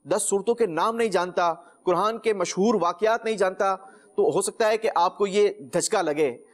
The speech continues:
और धचका जब लगे तो अपने आप को भी चेक कीजिएगा कि बच्चे को तो नहीं आता, मुझे कितना आता है।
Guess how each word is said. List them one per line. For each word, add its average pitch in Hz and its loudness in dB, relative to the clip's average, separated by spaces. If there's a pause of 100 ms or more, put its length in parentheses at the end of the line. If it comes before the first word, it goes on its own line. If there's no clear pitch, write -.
(160)
और 165 0
धचका 175 0
जब 233 0
लगे 202 2
तो 233 -2
अपने - -2
आप 214 2
को 247 0
भी 220 -4
चेक 220 -2
कीजिएगा 208 0
कि 220 -2
बच्चे 202 -2
को 269 2
तो 247 -2
नहीं 247 0
आता, 240 2
मुझे 190 0
कितना 180 -2
आता 131 0
है। 104 -6